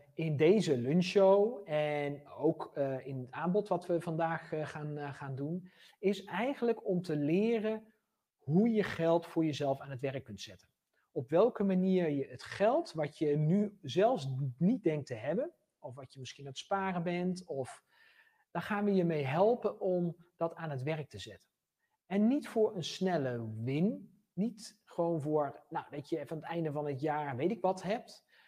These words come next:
maar gewoon op een consistente manier, waardoor je gewoon vermogen gaat opbouwen.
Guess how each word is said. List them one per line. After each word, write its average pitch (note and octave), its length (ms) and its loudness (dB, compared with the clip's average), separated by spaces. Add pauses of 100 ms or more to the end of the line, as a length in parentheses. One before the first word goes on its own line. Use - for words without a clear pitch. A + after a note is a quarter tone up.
(140)
maar F#3 100 -6
gewoon G#3+ 520 2
op F3+ 140 -2
een F3 120 -4
consistente G#3+ 720 -2
manier, E3+ 420 0
waardoor F3+ 420 0
je E3 460 -2
gewoon A3+ 260 -10
vermogen D#3+ 600 -2
gaat B2 260 -10
opbouwen. G2+ 500 -12